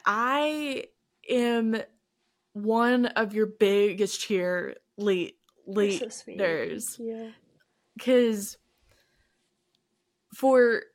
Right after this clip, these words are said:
Speaker 1: the longest time, I felt so alone because I wanted to be more involved with church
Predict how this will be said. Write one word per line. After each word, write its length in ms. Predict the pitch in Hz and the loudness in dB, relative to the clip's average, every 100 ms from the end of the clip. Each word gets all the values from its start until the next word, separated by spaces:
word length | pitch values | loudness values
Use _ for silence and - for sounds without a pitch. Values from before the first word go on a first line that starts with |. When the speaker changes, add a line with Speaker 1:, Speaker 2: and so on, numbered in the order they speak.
| _ _ _ _ 214 | _ _ _ _ 6
Speaker 1:
the 140 | 247 | 8
longest 580 | 226 233 240 294 320 - | 8 4 2 0 -2 -2
time, 300 | 240 214 208 | 0 2 2
I 520 | 190 196 214 220 214 190 | 2 4 4 4 2 0
felt 300 | 220 175 - | 0 0 -2
so 680 | - - 190 196 208 208 - | -4 0 2 4 2 2 0
alone 920 | 202 202 180 165 170 180 208 226 240 214 | 0 0 0 0 0 -2 -2 -2 -4 -6
because 720 | 208 214 190 - - 214 233 202 - | -6 -4 -6 -10 -12 -4 -2 0 0
I 540 | 190 196 214 220 220 - | 0 0 2 4 2 0
wanted 920 | 202 196 202 202 208 - 208 202 196 | -6 -2 0 0 -2 -4 -6 -6 -6
to 120 | - 190 | -8 -4
be 160 | 220 | 0
more 340 | 220 240 233 226 | 4 4 4 2
involved 500 | 202 180 180 196 190 | 2 2 2 0 0
with 340 | 190 185 185 _ _ _ | 0 0 -2 _ _ _
church 640 | - 208 180 175 - - | -4 2 2 0 -6 -10